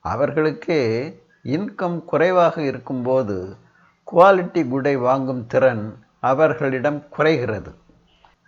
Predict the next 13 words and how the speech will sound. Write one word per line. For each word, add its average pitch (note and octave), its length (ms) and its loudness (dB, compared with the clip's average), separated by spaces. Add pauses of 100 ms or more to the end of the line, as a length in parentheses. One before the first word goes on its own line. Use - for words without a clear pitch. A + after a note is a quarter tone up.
(140)
எனவே, C3 720 0 (300)
அவர்கள் B2+ 800 2 (220)
குவாலிட்டி F3 440 4
குட்டின் C3 340 -4
மீது C3+ 300 -4
குறைவாக D3+ 580 0 (100)
செலவிடுகிறார்கள். F#2+ 840 -4 (600)
அதே C#3 360 0
சமயம், A#2+ 640 -4 (260)
இன்ஃபீரியர் F3 760 -2
குட்டின் C3+ 400 -2
மீது A2 540 -4
அதிகமாக D#3 680 -4